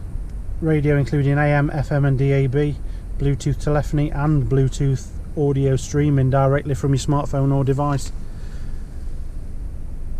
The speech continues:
Adaptive cruise control and your volume for both your Bluetooth audio,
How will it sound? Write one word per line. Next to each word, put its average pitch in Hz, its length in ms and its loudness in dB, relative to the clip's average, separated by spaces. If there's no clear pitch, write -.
Adaptive 185 400 0
cruise 196 240 -2
control 185 640 0
and 147 320 4
your 131 80 2
volume 147 320 2
for 139 140 0
both 135 240 0
your 123 100 0
Bluetooth 143 420 0
audio, 143 460 2